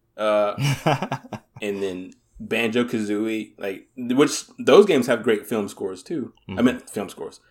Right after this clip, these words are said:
Speaker 1: great scores. Um, and so they translate really well to, you know, what, what do you call it when an orchestra, is it a show or is it something else?
Speaker 2: A performance.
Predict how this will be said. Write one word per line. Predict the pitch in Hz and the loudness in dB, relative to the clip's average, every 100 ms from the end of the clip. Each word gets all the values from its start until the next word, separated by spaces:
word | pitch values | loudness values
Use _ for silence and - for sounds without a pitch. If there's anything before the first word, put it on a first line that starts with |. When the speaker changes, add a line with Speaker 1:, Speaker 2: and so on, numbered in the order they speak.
| _ | _
Speaker 1:
great | 123 113 | 0 0
scores. | - 107 98 - - _ _ _ _ | 0 0 0 -4 -20 _ _ _ _
Um, | 107 104 95 95 - _ _ _ | 0 0 0 -6 -16 _ _ _
and | 123 | -4
so | 131 | 4
they | 131 | 4
translate | 135 165 - 113 | 6 4 4 4
really | 113 101 | 2 4
well | 131 196 113 | 4 2 0
to, | - 90 - | -6 -10 -10
you | - | -12
know, | 85 - _ _ _ _ _ _ _ _ _ | -12 -14 _ _ _ _ _ _ _ _ _
what, | 131 180 156 | -2 -2 0
what | 214 | -4
do | |
you | 220 | -2
call | 214 190 | -2 -2
it | 170 | -2
when | 151 | -6
an | 143 | -8
orchestra, | 120 120 120 - | -8 -10 -12 -8
is | - 113 | -4 -2
it | 104 | -2
a | |
show | - - 98 208 - _ - | -4 -8 -8 -10 -14 _ -10
or | 101 | -8
is | 98 | -8
it | 98 | -8
something | 107 101 98 | -10 -10 -10
else? | 87 87 | -10 -10
Speaker 2:
A | |
performance. | 87 - 87 120 139 - - | -12 -10 -6 -4 -6 -14 -20